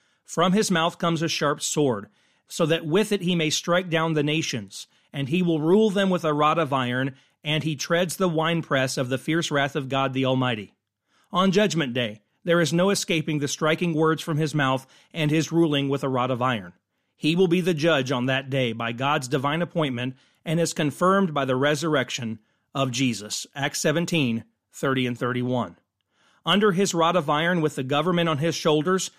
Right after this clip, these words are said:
he will crush them like brittle clay pots. Isaiah nine, verse six. It will not be a pleasant day, to say the least, for those that fall under the wrath of God.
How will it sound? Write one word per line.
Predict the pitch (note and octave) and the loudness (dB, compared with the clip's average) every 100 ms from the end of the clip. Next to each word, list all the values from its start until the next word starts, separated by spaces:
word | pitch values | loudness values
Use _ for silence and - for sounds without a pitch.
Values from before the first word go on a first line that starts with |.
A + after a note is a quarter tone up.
| _ | _
he | - G#3 | -2 2
will | G3 | 2
crush | F#3 - F3+ F3 | 2 0 0 0
them | - F3+ | -2 0
like | D#3+ C#3+ C3 | 0 -2 -2
brittle | D3 F#3 G3+ | 0 2 0
clay | G3+ E3+ F3 | -2 -2 -2
pots. | F3 D3+ A2+ - - - C#3 | 0 -2 -2 -8 -14 -14 -6
Isaiah | C3 C#3 D#3 | -4 -2 0
nine, | D#3 D3 B2 A#2 - _ - | 0 0 -2 -6 -12 _ -10
verse | C#3 C#3 - | -4 -2 -2
six. | E3 A#2 - - - _ _ _ - | -2 -2 -6 -12 -12 _ _ _ -6
It | D#3+ | -2
will | D#3+ | 2
not | E3+ G#3 F#3+ | 2 2 2
be | F#3+ | 0
a | |
pleasant | F#3 - G3 F3+ F3 | 0 0 0 2 0
day, | C#3 C3+ | -2 -2
to | C#3 | -2
say | - D#3+ | -2 0
the | D3+ | 0
least, | D3 F3 D3+ - | 0 0 -2 -4
for | D3+ | 0
those | D#3+ F#3+ E3 | 2 2 0
that | F#3 | -4
fall | - E3+ F3 | -2 2 2
under | E3+ | 2
the | E3 D#3 | 0 0
wrath | C#3+ C#3+ | 0 -2
of | D3+ C3+ | -4 -4
God. | D#3 D3+ G#2+ | 0 0 -2